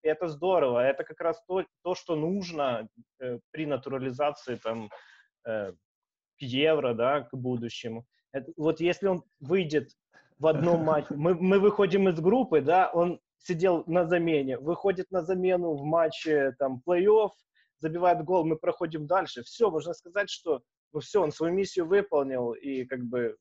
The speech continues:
Speaker 1: вот ради вот этого мяча, там, да, забитого, мы, собственно,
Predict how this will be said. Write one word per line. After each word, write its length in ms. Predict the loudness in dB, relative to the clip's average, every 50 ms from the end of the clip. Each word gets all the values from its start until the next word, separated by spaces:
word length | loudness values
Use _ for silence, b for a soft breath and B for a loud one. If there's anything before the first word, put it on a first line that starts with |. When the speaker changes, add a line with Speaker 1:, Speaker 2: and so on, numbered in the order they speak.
| _ _
Speaker 1:
вот 200 | -4 -4 -2 0
ради 320 | 0 0 0 2 0 0
вот 260 | 0 2 0 0 2 0
этого 480 | 0 2 2 2 2 2 2 2 2
мяча, 440 | 0 -2 -4 -6 -4 -2 0 0 0
там, 220 | -2 -4 -8 -6 -2
да, 160 | -2 -2 -2
забитого, 560 | -2 -4 -6 -6 -8 -10 -10 -14 -14 -14 -12
мы, 200 | -12 -12 -14 -14
собственно, 500 | -16 -20 -20 -20 _ _ _ -14 -14 -14